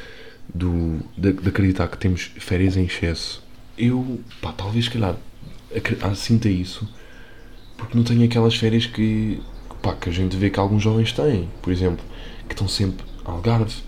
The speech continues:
depois estão em Espanha, depois estão ali, porque de certa forma, pá, imaginem, não é que eu não possa ter uma vida assim, posso, mas se calhar há outras prioridades,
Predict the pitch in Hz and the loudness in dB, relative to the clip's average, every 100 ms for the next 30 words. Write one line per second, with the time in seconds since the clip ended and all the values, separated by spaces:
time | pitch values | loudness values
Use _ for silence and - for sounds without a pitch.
0 | - - 92 - 87 - - 123 113 107 | -12 -10 -8 -4 -4 -4 0 2 4 2
1 | - - - 92 - 90 101 123 120 120 | -2 -14 -10 -8 -6 -2 2 2 2 -4
2 | - - - - - - - 101 98 104 | -14 -18 -18 -18 -18 -14 -2 0 0 -2
3 | 127 147 156 - - - - - 107 - | -2 -2 -4 -10 -18 -18 -16 0 0 0
4 | - - - - - - - - 110 104 | -6 -16 -16 -16 -16 -18 -18 -4 4 4
5 | 92 78 - 90 101 104 120 123 120 127 | 4 0 -2 0 2 2 2 2 0 -4
6 | 120 135 151 151 - - - - - - | -4 -8 -8 -12 -16 -18 -18 -18 -18 -16
7 | - - - - 104 113 113 120 135 127 | -16 -16 -6 -2 4 6 6 4 2 -2
8 | - 113 110 90 - - - - - - | 0 2 2 0 -8 -16 -16 -16 -16 -10
9 | - 113 113 - - - - - - - | 0 0 0 -6 -12 -16 -16 -18 -18 -18
10 | - - - 78 - 92 95 110 117 117 | -18 -16 -12 -8 -4 -2 2 2 2 -2
11 | - 117 127 131 117 - - | 0 2 4 4 2 0 -6